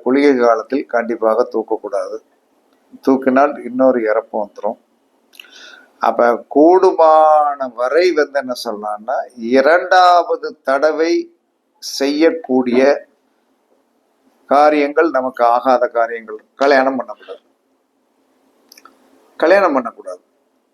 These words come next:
பத்திரப்பதிவு பண்ணலாம். கல்யாணம் பண்ணா இன்னொரு கல்யாணம் பண்ணித்தான் ஆகணும்.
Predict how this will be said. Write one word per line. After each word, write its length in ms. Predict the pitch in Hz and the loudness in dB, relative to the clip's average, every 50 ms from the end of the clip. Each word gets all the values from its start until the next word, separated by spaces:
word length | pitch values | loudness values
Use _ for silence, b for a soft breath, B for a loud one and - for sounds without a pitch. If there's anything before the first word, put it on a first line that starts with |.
| _ _ _ _ _ _ _ - | _ _ _ _ _ _ _ -2
பத்திரப்பதிவு 640 | 143 143 - 180 180 180 175 156 147 151 147 143 127 - | -2 0 0 0 0 2 2 0 0 0 -2 -2 -4 -6
பண்ணலாம். 380 | 113 - - - - 104 - _ _ _ _ _ _ _ _ _ _ _ _ _ _ - - | -10 -10 -10 -18 -20 -20 -20 _ _ _ _ _ _ _ _ _ _ _ _ _ _ -4 0
கல்யாணம் 380 | 135 156 175 180 180 170 160 151 | 2 2 2 2 2 0 0 -2
பண்ணா 160 | 147 147 180 180 156 | -4 -4 -4 -6 -4
இன்னொரு 240 | 143 147 143 135 127 127 | -2 -2 -2 0 0 -2
கல்யாணம் 360 | 127 131 135 139 139 139 131 - | 0 0 0 0 -2 -6 -8 -6
பண்ணித்தான் 440 | 117 117 117 120 117 - 127 120 110 104 | -6 -6 -6 -8 -4 -2 0 0 0 -2
ஆகணும். 320 | 101 - - - _ _ | -4 -8 -14 -20 _ _